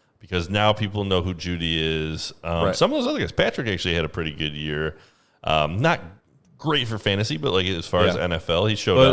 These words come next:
Speaker 1: up.
Speaker 2: Noah Fant was hurt for a while, and
Speaker 1: But,
Speaker 2: Drew
Speaker 1: yeah.
Speaker 2: Lock was hurt for a little bit. So,
Speaker 1: Um, again, Gordon should be there next year. His D U I suspension will probably come in next year, so there'll be a couple weeks without him.
Speaker 2: Right. Pocket, Darren Waller, nine, one seventeen, and one. Top three tight end easy next year.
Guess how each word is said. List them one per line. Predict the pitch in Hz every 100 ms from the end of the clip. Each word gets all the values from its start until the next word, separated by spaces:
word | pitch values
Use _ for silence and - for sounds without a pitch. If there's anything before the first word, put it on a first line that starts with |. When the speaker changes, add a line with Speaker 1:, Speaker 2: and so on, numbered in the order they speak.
| -
Speaker 1:
up. | -
Speaker 2:
Noah | 113 113
Fant | 110 107
was | 107 98
hurt | - 107 80
for | 110
a | 98
while, | 98 101 104 104
and | 92 82
Speaker 1:
But, | 87
Speaker 2:
Drew | 98
Speaker 1:
yeah. | 113
Speaker 2:
Lock | 95 95
was | 101
hurt | 101 92
for |
a | 104
little | 98 98
bit. | 101 95 -
So, | 92 85 82 _
Speaker 1:
Um, | 87 82 80
again, | 82 80 82 78
Gordon | - 101 113
should | 110 107
be | 101 95
there | 95
next | 92 90 -
year. | 87 87
His | 90 92 82
D | 82
U | 90 87
I | 87
suspension | - 87 - 85 90
will | 85
probably | 87 87
come | - 85
in | 80
next | 80 80
year, | - 80
so | 78
there'll | 78
be |
a |
couple | 76 85 78 80 78 73 -
weeks | 80 -
without | 78 73 -
him. | 80 76
Speaker 2:
Right. | 73 - _ _ _ _ _
Pocket, | 120 113 110
Darren | 101 127
Waller, | 123 113 113 113
nine, | 104 107 120 123
one | 107 110
seventeen, | - 110 101 113
and | 101 92
one. | 92 95 98
Top | - 101 101
three | - 101
tight | - 95
end | 92 90
easy | 87 87 82
next | 80 71 -
year. | 65 95